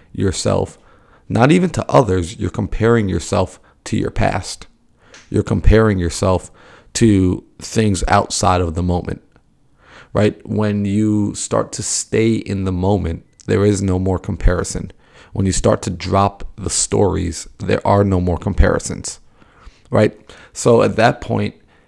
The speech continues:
it's not even a matter of believing in yourself. There is no need to even believe in yourself, right? Because there you are. I mean, what's there to believe in? Like, do you or do you not exist? You,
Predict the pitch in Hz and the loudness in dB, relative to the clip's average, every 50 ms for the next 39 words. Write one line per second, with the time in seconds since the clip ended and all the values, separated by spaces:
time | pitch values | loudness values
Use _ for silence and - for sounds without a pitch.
0 | _ _ - - - - 120 110 113 117 107 104 104 101 98 98 98 101 101 101 | _ _ -10 -8 -6 -4 0 2 2 2 2 2 0 0 0 0 2 2 2 4
1 | 98 98 92 82 78 104 98 92 98 110 110 110 101 92 87 85 87 90 - - | 2 2 0 0 -2 -2 -2 0 0 0 0 0 -2 -2 -4 -4 -6 -6 -4 -2
2 | 101 92 95 90 - - - - 101 107 110 107 107 104 98 82 92 98 98 98 | -2 0 0 -2 -6 -12 -16 -8 -4 0 2 4 4 2 2 0 -2 -2 0 0
3 | 98 95 92 - - - 98 95 92 101 110 107 98 92 90 90 87 85 - _ | 0 0 -2 -4 -6 -6 -6 -4 -2 0 0 0 0 -2 -4 -6 -10 -12 -14 _
4 | - 113 - - 101 98 90 95 92 87 85 85 90 92 92 92 92 92 95 92 | -10 -8 -6 -4 -4 -2 -2 -2 -2 -4 -4 -4 -4 -2 -2 -2 -2 -2 -4 -6
5 | - - - - - - - - - _ _ _ _ _ _ _ - - - 92 | -8 -8 -8 -8 -8 -8 -10 -14 -20 _ _ _ _ _ _ _ -4 -2 -2 -4
6 | - - 110 98 82 80 - - - 85 90 101 104 101 95 92 87 87 90 - | -2 0 0 0 -2 -4 -8 -10 -6 -2 0 2 2 2 2 0 0 2 0 0
7 | - - 80 - - _ - _ _ _ - 110 113 110 104 98 98 110 - - | -2 -4 -8 -10 -14 _ -20 _ _ _ -2 0 2 2 4 4 4 4 4 2
8 | - 104 104 92 107 95 92 82 98 98 98 98 - - 95 92 90 82 - 101 | 2 4 4 4 4 4 2 0 0 0 0 0 -2 -4 -4 -4 -4 -4 -6 -10
9 | - - 95 95 107 104 101 101 104 104 98 98 87 90 95 95 90 90 90 90 | -14 -14 -8 -4 -2 0 2 2 2 2 2 2 2 0 0 0 0 0 0 0
10 | 90 92 85 76 82 92 101 120 - - - 98 92 92 92 92 90 87 - | -2 -4 -6 -4 -2 -2 -2 -2 -2 -6 -6 -4 0 2 2 2 2 0 -2